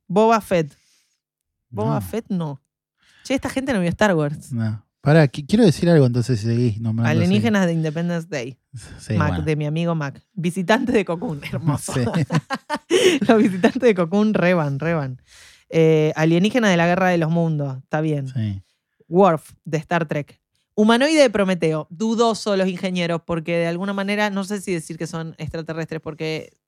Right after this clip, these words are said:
Speaker 1: son
Speaker 2: Sí,
Speaker 1: nuestros
Speaker 2: son extra-,
Speaker 1: creadores.
Speaker 2: son extraterrestres.
Speaker 1: Son nuestros creadores, Joaquín.
Speaker 2: Sí, pero son de afuera de la
Speaker 1: Descendemos
Speaker 2: Tierra.
Speaker 1: de ellos. Bueno.
Speaker 2: A ver, según lo que tengo entendido ahí es porque son fuera de la Tierra.
Speaker 1: Sí.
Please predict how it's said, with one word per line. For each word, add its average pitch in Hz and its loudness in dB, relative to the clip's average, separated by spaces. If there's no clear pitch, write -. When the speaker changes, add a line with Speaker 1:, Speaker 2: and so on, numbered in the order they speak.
Speaker 1:
son - -10
Speaker 2:
Sí, - -4
Speaker 1:
nuestros 196 -2
Speaker 2:
son 127 2
extra-, 151 2
Speaker 1:
creadores. 160 2
Speaker 2:
son 139 2
extraterrestres. 113 -4
Speaker 1:
Son 214 -2
nuestros 240 -2
creadores, 160 2
Joaquín. 139 -8
Speaker 2:
Sí, 143 0
pero 127 2
son 147 -2
de 135 0
afuera 160 2
de - 2
la 175 4
Speaker 1:
Descendemos 202 6
Speaker 2:
Tierra. 185 6
Speaker 1:
de 190 4
ellos. 151 -2
Bueno. 147 -2
Speaker 2:
A 147 8
ver, 135 4
según 160 4
lo 208 6
que 160 4
tengo 165 2
entendido 143 4
ahí 156 6
es 175 6
porque 127 0
son 131 -2
fuera 139 0
de 120 0
la 101 -4
Tierra. 92 -4
Speaker 1:
Sí. 139 -8